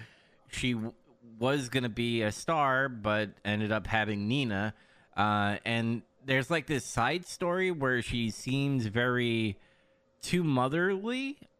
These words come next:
and possibly abusive, and then, like, you go into her room and her art's all creepy and shit.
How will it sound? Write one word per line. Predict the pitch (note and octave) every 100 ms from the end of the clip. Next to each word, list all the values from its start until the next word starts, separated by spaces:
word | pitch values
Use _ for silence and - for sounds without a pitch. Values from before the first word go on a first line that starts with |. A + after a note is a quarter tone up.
| -
and | B2+ A2
possibly | - - C#3 D#3+ F3+ E3 F3
abusive, | E3 C3+ C3+ E3+ - G3+ G3
and | E3+ A#2+
then, | C3 C3+
like, | B2+ A2+
you | A#2
go | C3 C#3+
into | B2
her | C3 A#2
room | B2 C#3+
and |
her | A2 - -
art's | G2 C3 -
all | C#3
creepy | C#3 - D3 D#3 E3+
and | E3+ F#3
shit. | - F#3+ G#3